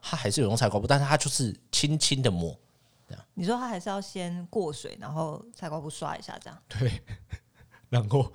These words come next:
Speaker 1: 再把它放到洗碗机。我说：
Speaker 2: 是哦。
Speaker 1: “你这样到底有什么差别？”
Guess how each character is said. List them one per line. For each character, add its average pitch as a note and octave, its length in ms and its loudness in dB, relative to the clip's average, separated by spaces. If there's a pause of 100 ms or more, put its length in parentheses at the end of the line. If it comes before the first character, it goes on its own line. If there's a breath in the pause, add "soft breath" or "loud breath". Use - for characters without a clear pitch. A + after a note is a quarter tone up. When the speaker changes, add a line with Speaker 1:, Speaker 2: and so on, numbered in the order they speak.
(160 loud breath)
Speaker 1:
再 E3 100 6
把 A#2+ 140 2
它 A#2+ 40 2
放 B2+ 180 2
到 B2+ 60 2
洗 G2+ 200 -2
碗 F#2+ 180 -2
机。 E2+ 240 -6 (300 loud breath)
我 A#2+ 180 0
说： - 0 -
Speaker 2:
是 C3+ 140 2
哦。 D3+ 160 6 (400 loud breath)
Speaker 1:
“你 G#2+ 140 -2
这 A#2+ 120 -2
样 B2 100 2
到 A#2 160 8
底 D#2+ 120 -4
有 D#2+ 120 -4
什 D#2+ 100 -2
么 D#2 100 -8
差 E2+ 260 -2
别？” - 240 -12